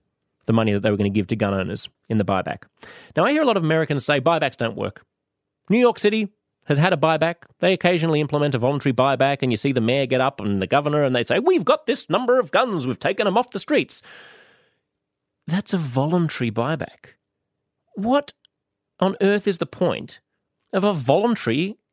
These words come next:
gun buyback? I'm sorry to sound totalitarian and dictatorial, but you've gotta force the fuckers to give up their guns, otherwise they're not gonna give 'em up. The only people who are gonna give 'em up are the people who don't want 'em and have no use for them. No point in buying guns,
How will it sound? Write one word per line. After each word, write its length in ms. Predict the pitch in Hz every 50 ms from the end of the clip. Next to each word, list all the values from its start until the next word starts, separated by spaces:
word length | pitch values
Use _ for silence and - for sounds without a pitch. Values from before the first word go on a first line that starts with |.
| _ _ _ _ _ _ _
gun 260 | - 175 240 294 285
buyback? 420 | 185 127 98 80 - - - - - -
I'm 140 | - 170
sorry 260 | 175 - 254 262 240 190
to 80 | 160
sound 320 | 139 - 175 165 156 127 -
totalitarian 720 | - 131 123 - 139 123 107 - - 151 175 175 165 135
and 280 | 123 110 110 107 113 110
dictatorial, 760 | 139 131 - - 110 - - 202 262 208 92 67 67 73 -
but 220 | 117 190 196 202
you've 120 | 208 208 170
gotta 200 | 233 269 277 -
force 400 | - - - 170 190 247 254 -
the 100 | - -
fuckers 380 | - - 156 - - 147 127
to 80 | - 147
give 140 | 147 151 147
up 120 | 143 -
their 140 | - 120 107
guns, 400 | 98 110 151 208 151 107 127 127
otherwise 280 | 185 202 208 220 220
they're 80 | 208 226
not 140 | 240 240 -
gonna 140 | 262 247 254
give 120 | 254 254
'em 80 | 277 339
up. 120 | 320 -
The 80 | 220 247
only 100 | 262 220
people 240 | - 196 190 196
who 80 | 190 185
are 60 | 180
gonna 120 | 165 170 160
give 160 | 147 147 131
'em 80 | 143
up 160 | 196 285 277 -
are 40 |
the 60 | 170 160
people 280 | - 175 170 - 185
who 80 | 180 180
don't 180 | 196 214 214
want 160 | 226 262 349 320
'em 140 | 113 98 - _ - - - - - _ _ _ _ _ _
and 80 | - 143
have 160 | 185 233 214
no 80 | 233 226
use 260 | 214 202 294 311 -
for 160 | - 233 165
them. 200 | 90 73 - - _ _ _ _ _ _ _ _ _ _ _ _ _ _ _ _ _ _ _ _ _
No 120 | - 320 359
point 240 | - 254 220 180
in 60 | 160 123
buying 520 | 107 - 120 127 143 156 156 147 127 113
guns, 640 | 98 127 127 135 127 107 98 87 78 73 - -